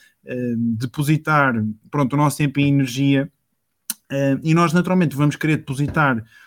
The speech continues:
os frutos desse, desse, desse consumo de tempo e energia que nós, que nós tivemos, eh, num ativo que também corresponda às propriedades do, do nosso tempo e da nossa energia, que é limitada, não é? Ou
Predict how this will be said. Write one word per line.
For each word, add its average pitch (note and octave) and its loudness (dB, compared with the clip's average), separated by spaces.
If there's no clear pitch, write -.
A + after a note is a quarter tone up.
os C#3+ -6
frutos - -2
desse, C3+ -6
desse, B2+ -8
desse A#2+ -8
consumo C3 -2
de A2+ -8
tempo A#2+ -2
e B2 0
energia A#2+ 0
que - -8
nós, A#2+ -2
que - -14
nós B2+ -4
tivemos, C#3+ -2
eh, D#3 -2
num F3+ 4
ativo F3+ 0
que - -20
também F#3 2
corresponda F3+ 0
às E3+ -4
propriedades E3+ -6
do, F3 -6
do - -6
nosso E3+ 0
tempo F3+ 0
e F3+ 0
da F3 -2
nossa F3+ -2
energia, F#3 4
que D3+ -2
é C#3 4
limitada, D3+ 2
não B2 2
é? B2+ 0
Ou C3 -6